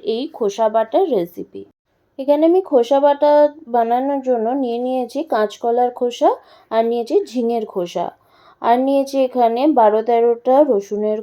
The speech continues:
কোয়া, আর ঝালের জন্য আমি এখানে কাঁচা লঙ্কা নিয়ে নিয়েছি। আমি খোসাগুলো আগে প্রেশার কুকারে সিদ্ধ করে নিয়েছিলাম। তো আমি সব কিছু দিয়ে মিক্সিতে খুব ভালোভাবে একটা পেস্ট বানিয়ে নিয়েছি।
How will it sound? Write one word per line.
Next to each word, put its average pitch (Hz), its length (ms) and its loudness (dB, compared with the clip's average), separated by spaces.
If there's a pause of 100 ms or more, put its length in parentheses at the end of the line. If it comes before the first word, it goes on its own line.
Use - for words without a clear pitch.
কোয়া, 196 320 0 (640)
আর 202 180 2 (340)
ঝালের 220 480 2
জন্য 233 260 -2
আমি 214 200 0
এখানে 220 320 -2
কাঁচা 196 300 -2
লঙ্কা 185 360 -2 (100)
নিয়ে 185 160 -4
নিয়েছি। 185 480 -8 (720)
আমি 247 240 0 (400)
খোসাগুলো 240 720 0 (160)
আগে 208 340 0
প্রেশার 226 400 -2
কুকারে 220 400 0 (120)
সিদ্ধ 208 240 -6 (140)
করে 196 220 2
নিয়েছিলাম। 196 640 -4 (480)
তো - 40 -6 (100)
আমি 277 120 0 (140)
সব 240 180 4 (120)
কিছু 277 280 -8 (180)
দিয়ে 226 240 2 (320)
মিক্সিতে 240 640 -4 (140)
খুব 277 200 -2
ভালোভাবে 220 640 0 (120)
একটা - 220 -4 (200)
পেস্ট 214 360 2
বানিয়ে 196 340 -2
নিয়েছি। 190 460 -6